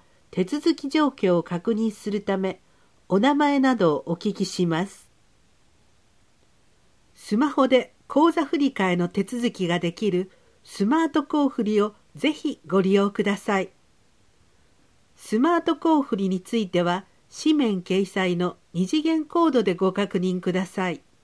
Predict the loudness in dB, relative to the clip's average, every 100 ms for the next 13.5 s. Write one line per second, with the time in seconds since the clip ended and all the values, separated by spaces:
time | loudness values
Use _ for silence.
0 | _ _ _ _ _ _ _ _ _ _
1 | _ _ _ _ _ _ _ _ 0 4
2 | 4 2 -2 -4 0 0 0 2 2 4
3 | 2 0 -2 0 2 2 0 -4 -8 _
4 | _ _ _ _ _ -10 -4 -2 0 0
5 | 0 0 0 2 2 2 -2 -2 -4 -2
6 | -2 -6 _ -4 -2 2 2 4 0 -2
7 | -6 -6 -6 _ _ _ _ _ _ _
8 | _ _ -4 2 4 2 2 0 0 -4
9 | -4 -4 -8 _ _ _ _ _ -4 0
10 | 0 0 0 2 -2 -2 -4 -6 -6 -12
11 | _ _ _ _ _ _ _ _ -2 2
12 | 2 2 -2 -2 -4 0 2 4 2 0
13 | -4 -6 -6 -10 -10